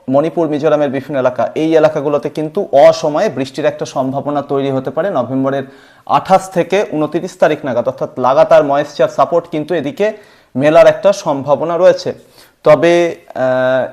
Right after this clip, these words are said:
এই ওয়েদার সিস্টেমটা যে এতটাই দুর্বল হয়ে একটা মামুলি নিম্নচাপে পরিণত হবে, এরকমই সম্ভাবনা কিন্তু পুরোপুরি নেই। অর্থাৎ রিকার্ভ করার পরেও কিন্তু এটা ঘূর্ণিঝড়ের ইনটেনসিটি ধরে রাখতে পারে, কারণ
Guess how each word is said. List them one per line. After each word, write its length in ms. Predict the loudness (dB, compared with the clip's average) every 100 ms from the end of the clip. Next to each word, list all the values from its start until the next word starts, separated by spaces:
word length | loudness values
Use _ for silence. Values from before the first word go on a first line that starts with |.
| 2
এই 80 | 4 6
ওয়েদার 280 | 4 2 -4
সিস্টেমটা 500 | -2 -2 -4 4 4 4
যে 80 | -2 2 0
এতটাই 360 | 2 4 4 6
দুর্বল 280 | 2 4 4 6
হয়ে 140 | 4 4
একটা 140 | 0 0
মামুলি 260 | 0 -2 -2
নিম্নচাপে 440 | -4 -2 -4 -4 0
পরিণত 280 | 0 0 -2 -2
হবে, 140 | 0 0
এরকমই 380 | -2 -6 -8 -8 -12 -12
সম্ভাবনা 440 | -10 -8 -8 -8 -10
কিন্তু 220 | -10 -10 -12 -8
পুরোপুরি 420 | -4 -4 -4 -6 -2
নেই। 140 | -2 -4 -8 -20 -16 0
অর্থাৎ 260 | 0 4 0 2
রিকার্ভ 380 | -4 4 4 4 2 4
করার 220 | 6 6 4
পরেও 220 | 4 4 0
কিন্তু 180 | -4 -2
এটা 120 | 0 -2 -4
ঘূর্ণিঝড়ের 540 | -6 -6 -4 -2 -2 -4
ইনটেনসিটি 520 | -6 -4 -6 -6 -6 -6 -6
ধরে 220 | -4 0 2
রাখতে 240 | 2 0 0 2
পারে, 200 | 2 -2 -10 -20 _ 4
কারণ 240 | 6 6